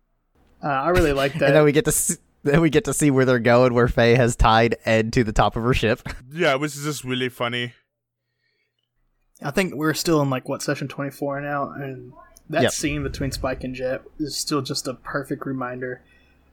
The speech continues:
Speaker 1: of Spike just going with the flow, and Jet's, like, this on track,
Speaker 2: Mm-hmm.
Speaker 1: and the dynamic between the two. I think that's a really good reminder to moving on to the next few episodes.
Speaker 2: Yeah, and I'm actually glad you brought that up because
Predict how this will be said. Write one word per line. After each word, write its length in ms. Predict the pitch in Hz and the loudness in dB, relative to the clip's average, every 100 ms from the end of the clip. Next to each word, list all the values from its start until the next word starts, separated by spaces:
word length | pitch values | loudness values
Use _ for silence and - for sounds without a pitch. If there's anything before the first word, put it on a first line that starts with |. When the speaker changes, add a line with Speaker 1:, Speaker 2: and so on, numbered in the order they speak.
| - | -8
Speaker 1:
of 140 | 135 - | -6 -4
Spike 400 | - 131 127 - | -2 -2 -2 -2
just 260 | 135 - | -6 -4
going 260 | 127 131 135 | -6 -4 -4
with 100 | 123 | -6
the 80 | 131 | -8
flow, 580 | - 135 131 127 127 - - | -4 -2 -2 -4 -6 -10 -12
and 180 | 135 123 | -10 -6
Jet's, 300 | 151 127 - | -6 -4 -6
like, 140 | 127 | -6
this 180 | - - | -6 -4
on 260 | 139 127 127 | -2 -2 -2
track, 560 | - 123 123 - - _ _ _ _ _ _ - | -4 -4 -4 -8 -14 _ _ _ _ _ _ -6
Speaker 2:
Mm-hmm. 320 | 131 131 113 | -2 0 2
Speaker 1:
and 160 | 135 131 | 2 2
the 80 | 127 | 0
dynamic 400 | 127 127 127 127 | 0 0 -2 -2
between 260 | 127 135 | -4 -4
the 80 | 127 | -6
two. 280 | - 131 131 - _ _ _ | -8 -10 -12 -18 _ _ _
I 80 | 143 | -10
think 160 | 139 147 | -4 -2
that's 160 | 131 | 0
a 60 | 135 | 2
really 180 | 131 131 | 2 2
good 160 | 127 | 0
reminder 420 | 127 127 127 127 123 | -2 -2 -2 -2 -2
to 100 | 131 | -2
moving 340 | 131 131 131 | -2 -2 -6
on 220 | 131 127 | -10 -10
to 120 | 127 147 | -10 -10
the 60 | |
next 240 | 131 - - | -8 -8 -6
few 160 | 135 | -6
episodes. 540 | 135 143 - 139 135 - _ _ _ _ _ - | -6 -12 -10 -12 -14 -20 _ _ _ _ _ -4
Speaker 2:
Yeah, 200 | 127 117 | 0 2
and 80 | 101 | 2
I'm 140 | 101 | 0
actually 300 | 101 - 101 | 0 0 -4
glad 260 | 92 92 90 | 0 0 0
you 60 | 90 | 0
brought 220 | 92 85 | 0 0
that 120 | 92 | -2
up 160 | 85 - | -2 -4
because 320 | 87 85 | -8 -6